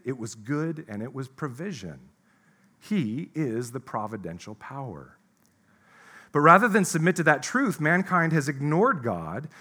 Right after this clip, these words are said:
and turned the creation itself into the divine being and elevated ourselves to the position of God by making idols of our own creation to whom we could bow down and worship, really in essence bowing down to ourselves.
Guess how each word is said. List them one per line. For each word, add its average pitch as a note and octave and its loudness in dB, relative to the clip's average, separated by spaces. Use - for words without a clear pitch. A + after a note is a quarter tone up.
and D3 0
turned G#3 2
the F#3 4
creation F3 2
itself E3+ 2
into D#3 0
the D3 -2
divine C#3 2
being C#3 2
and D3+ -2
elevated E3 2
ourselves D#3+ 2
to D3 -8
the C3+ -2
position F#3 -2
of D#3 -4
God A#2 4
by B2+ -2
making D3+ -2
idols C3 0
of A2+ -6
our A2 -2
own C3 -4
creation C#3 -4
to C3+ -6
whom D#3+ 0
we F#3+ 0
could D3 -6
bow C#3+ 2
down C#3+ 2
and B2 -4
worship, C3+ -4
really C3 -2
in A2 -4
essence A2+ -6
bowing A2 -2
down F#2+ -4
to G2 -10
ourselves. D2+ -10